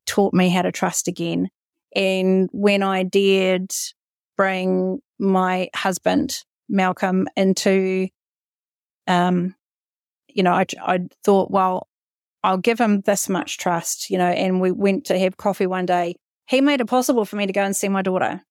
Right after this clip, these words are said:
Um, my ex-husband wasn't that keen on, you know, going and seeing, spending time with her. Um,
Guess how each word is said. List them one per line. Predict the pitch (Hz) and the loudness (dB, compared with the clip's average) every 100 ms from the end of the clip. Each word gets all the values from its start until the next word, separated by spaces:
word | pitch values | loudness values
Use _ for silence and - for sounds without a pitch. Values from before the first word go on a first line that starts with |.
| _ _ _ _ _ _ - | _ _ _ _ _ _ -6
Um, | 190 185 185 190 185 - | -2 0 0 0 -2 0
my | 208 | 0
ex-husband | 185 - 190 190 185 180 | 0 0 -2 0 0 0
wasn't | 185 190 - | -2 -2 0
that | 180 - | -2 -2
keen | 202 185 | 0 2
on, | 180 175 180 - _ _ _ | 4 4 2 -2 _ _ _
you | - 180 | -4 0
know, | 175 | 2
going | 185 180 | 2 0
and | 175 | 0
seeing, | - 185 175 | 0 0 0
spending | 147 - 185 180 | 0 -2 0 0
time | - 185 180 | 0 0 0
with | 180 | -2
her. | 180 170 170 _ _ | 0 -2 -4 _ _
Um, | 196 175 175 175 175 175 | -2 2 2 2 0 -4